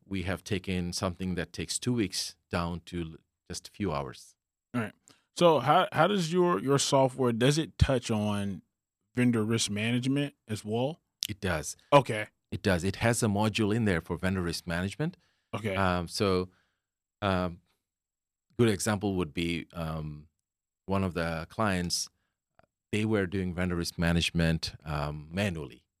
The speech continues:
Speaker 1: Uh, they had Excel spreadsheet with a lot of the assessment questions.
Speaker 2: Yeah.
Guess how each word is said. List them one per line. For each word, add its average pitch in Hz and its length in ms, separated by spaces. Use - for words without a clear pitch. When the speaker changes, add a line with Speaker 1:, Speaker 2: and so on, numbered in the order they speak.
Speaker 1:
Uh, 78 180
they 92 100
had 92 160
Excel 87 300
spreadsheet 107 580
with 82 180
a 87 40
lot 87 140
of 80 220
the 82 300
assessment 95 400
questions. 156 640
Speaker 2:
Yeah. 123 240